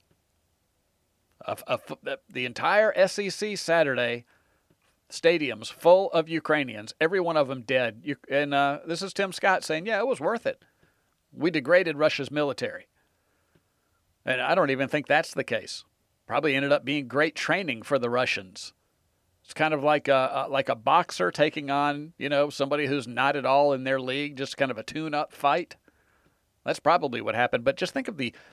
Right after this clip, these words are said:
what a ghoul Tim Scott has to be to say, "Oh, yeah, well, we, our goal was just to degrade their military." I mean, they weren't using their military to do anything to anybody else. Russia wasn't invading other countries,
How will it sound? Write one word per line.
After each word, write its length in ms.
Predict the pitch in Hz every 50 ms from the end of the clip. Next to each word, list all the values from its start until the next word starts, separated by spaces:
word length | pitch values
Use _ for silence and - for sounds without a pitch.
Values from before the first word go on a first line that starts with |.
| _ _ _ -
what 180 | - 131 165 165
a 140 | 143 127 120
ghoul 760 | 123 120 113 117 135 170 196 196 170 143 123 104 101 98 _
Tim 240 | - 147 151 143 -
Scott 420 | - - - 139 135 131 - -
has 280 | - - 143 - - -
to 100 | - 123
be 420 | 104 104 123 123 117 98 90 - _
to 120 | - 123
say, 440 | 120 - 151 135 131 127 120 113 - _ _ _ _ -
"Oh, 140 | - 262 208
yeah, 200 | 160 202 208 139
well, 300 | 131 147 147 143 139 - - - _
we, 220 | - 208 277 -
our 200 | - 147 202 247 208
goal 200 | 160 165 160 156
was 140 | 143 135
just 160 | - 139 - -
to 60 | 123
degrade 360 | 117 110 - 127 131 143 143
their 100 | 131 117
military." 360 | 110 120 127 131 - - 143
I 20 | 135
mean, 140 | 131 127
they 80 | 139 151
weren't 260 | 143 135 127 117 117
using 340 | 113 135 196 226 196 202 196
their 120 | 170 165
military 840 | 160 156 156 147 127 123 120 120 127 - - - - 139 135 123 117
to 100 | - 104
do 280 | - - 277 302 262
anything 400 | 240 220 190 - - 180 139 143
to 120 | - 131 -
anybody 400 | 127 123 117 107 110 110 113 135
else. 380 | 175 202 190 185 185 180 -
Russia 300 | 120 110 127 147 - 131
wasn't 240 | 120 123 120 113 113
invading 480 | 113 113 110 - - 233 214 208 190 180
other 200 | 160 156 151 143
countries, 540 | - - 180 180 151 - 156 147 143 139